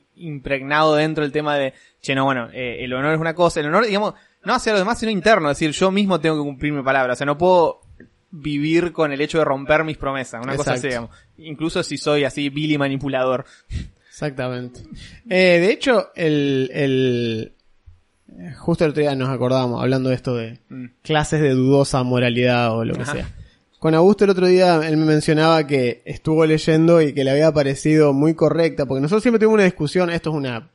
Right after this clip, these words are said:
Speaker 2: una, un paréntesis que estamos haciendo, ¿no?
Speaker 1: Ninguna
Speaker 2: Una
Speaker 1: diferencia.
Speaker 2: divergencia, eh, sobre el tema. Pero siempre habíamos mencionado lo estúpido que es,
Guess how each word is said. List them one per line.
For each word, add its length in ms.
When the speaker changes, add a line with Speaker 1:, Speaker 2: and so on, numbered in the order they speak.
Speaker 2:
una, 340
un 220
paréntesis 560
que 60
estamos 280
haciendo, 300
¿no? 160
Speaker 1:
Ninguna 240
Speaker 2:
Una 20
Speaker 1:
diferencia. 920
Speaker 2:
divergencia, 240
eh, 60
sobre 240
el 100
tema. 240
Pero 480
siempre 260
habíamos 260
mencionado 600
lo 80
estúpido 500
que 240
es, 220